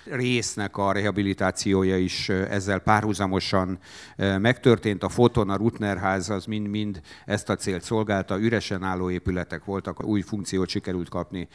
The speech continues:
Az utcakép program, erre nagyon büszkék vagyunk, hiszen nagyon sok város küzd azzal a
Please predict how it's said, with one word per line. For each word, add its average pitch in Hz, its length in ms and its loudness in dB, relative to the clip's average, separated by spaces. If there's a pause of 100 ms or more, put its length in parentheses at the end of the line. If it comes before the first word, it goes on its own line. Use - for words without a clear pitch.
(200)
Az 107 140 -2
utcakép 135 460 4
program, 113 340 4
erre 113 160 2
nagyon 113 500 2
büszkék 110 380 2
vagyunk, 120 420 4 (380)
hiszen - 180 -4
nagyon 110 220 2
sok 107 300 2
város 101 400 2
küzd 104 260 -2
azzal 101 360 2
a 95 240 4